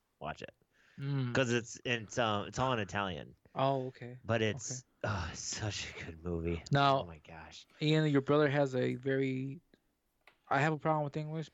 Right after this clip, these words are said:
Speaker 2: but your brother has, uh, a little bit of a problem with English as well.
Speaker 1: What are you talking about?
Speaker 2: I'm just saying.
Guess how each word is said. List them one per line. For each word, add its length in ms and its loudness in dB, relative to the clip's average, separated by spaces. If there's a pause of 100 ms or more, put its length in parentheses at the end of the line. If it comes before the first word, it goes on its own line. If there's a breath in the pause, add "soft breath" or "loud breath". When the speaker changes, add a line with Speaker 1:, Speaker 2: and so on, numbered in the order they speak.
Speaker 2:
but 260 -4
your 240 0
brother 320 2
has, 400 -2
uh, 380 0
a 60 0
little 160 8
bit 100 4
of 100 0
a 60 -6
problem 260 -2
with 120 -6
English 280 -6
as 120 -8
well. 180 0
Speaker 1:
What 100 0
are 40 6
you 80 6
talking 280 -2
about? 300 -2 (540 soft breath)
Speaker 2:
I'm 60 0
just 140 0
saying. 300 0